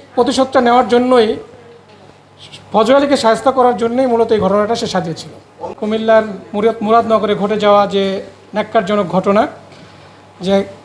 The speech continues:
একজন নারীকে বিবস্ত্র করে সেটাকে সোশ্যাল মিডিয়ায় পাবলিশ করে দেওয়া,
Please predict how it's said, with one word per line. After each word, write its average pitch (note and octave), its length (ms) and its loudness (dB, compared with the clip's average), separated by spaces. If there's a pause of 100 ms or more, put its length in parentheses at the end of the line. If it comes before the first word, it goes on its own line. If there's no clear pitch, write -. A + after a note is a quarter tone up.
একজন G#3 420 0
নারীকে G#3 380 2
বিবস্ত্র G#3+ 680 -2
করে G#3 240 2
সেটাকে G3+ 340 -2
সোশ্যাল A3+ 340 0
মিডিয়ায় G#3 400 2 (120)
পাবলিশ G#3 320 0
করে G3+ 200 -2
দেওয়া, F#3 240 0